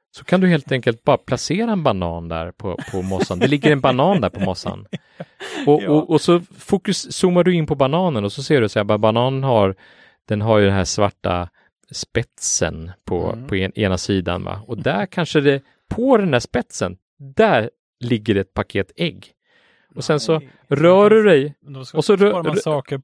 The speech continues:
Speaker 2: på andra saker.
Speaker 1: Ja, visst. Och så, så rör du dig ner längs bananen och så har du det där
Speaker 2: <laughs>
Speaker 1: Chiquita-märket, va?
Speaker 2: Ja.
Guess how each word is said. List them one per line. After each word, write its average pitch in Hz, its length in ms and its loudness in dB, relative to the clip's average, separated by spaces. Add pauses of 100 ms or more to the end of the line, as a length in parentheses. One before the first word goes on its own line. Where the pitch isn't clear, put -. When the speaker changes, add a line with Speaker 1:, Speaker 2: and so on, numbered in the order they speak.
Speaker 2:
på 165 220 -6
andra 131 320 -12
saker. - 340 -14 (180)
Speaker 1:
Ja, 165 120 -2
visst. 226 260 -6
Och - 120 -10
så, 180 120 -6
så 196 140 2
rör 190 280 6
du 190 140 0
dig 185 100 2
ner 170 200 0
längs 160 240 -2
bananen 139 340 0
och 131 100 -2
så 147 100 -4
har 147 160 2
du 127 180 2
det 120 80 2
där 117 180 -2 (140)
Speaker 2:
<laughs> 220 80 -10
Speaker 1:
Chiquita-märket, 151 1300 0
va? 101 200 -4 (200)
Speaker 2:
Ja. 113 280 -16